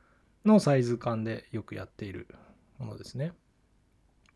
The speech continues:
で、まあ、思うのは、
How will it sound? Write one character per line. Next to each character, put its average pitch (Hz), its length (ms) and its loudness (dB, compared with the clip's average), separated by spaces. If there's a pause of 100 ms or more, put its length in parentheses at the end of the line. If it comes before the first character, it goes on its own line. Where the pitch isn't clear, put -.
(960)
で、 180 260 8
ま 175 120 10
あ、 151 200 10
思 214 280 12
う - 20 12
の 135 160 6
は、 127 260 0